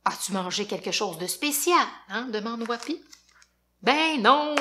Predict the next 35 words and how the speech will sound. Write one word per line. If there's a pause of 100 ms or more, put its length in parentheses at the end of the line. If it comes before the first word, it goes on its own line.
j'ai
tout
fait
comme
d'habitude,
hein, (300)
répond
le
lièvre. (520)
J'ai
mangé
de
la
soupe
aux
légumes,
de
la
salade,
du
chou,
des
carottes. (680)
Ben,
peut-être
une
carotte
trop
crue (580)
ou
moisie. (680)
Hmm, (320)
c'est
peut-être
ça.